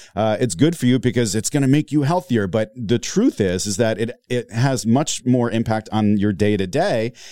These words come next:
And a lot of the problems that bubble up for people, like hair loss or memory, are a result of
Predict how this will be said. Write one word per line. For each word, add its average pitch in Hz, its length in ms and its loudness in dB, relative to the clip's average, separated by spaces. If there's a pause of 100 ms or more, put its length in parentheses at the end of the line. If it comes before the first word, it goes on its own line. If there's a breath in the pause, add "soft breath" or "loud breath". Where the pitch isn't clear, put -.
And 117 160 0
a 117 40 2
lot 120 280 2
of 139 60 0
the 135 80 2
problems 95 680 0
that 85 280 -4
bubble 104 320 2
up 87 160 -2
for 82 120 -4
people, 73 500 -8
like 76 180 -8
hair 123 160 -2
loss 117 360 -2
or 92 60 -2
memory, 92 640 0 (400 soft breath)
are 151 260 2
a 170 40 2
result 107 560 0 (100)
of 98 560 0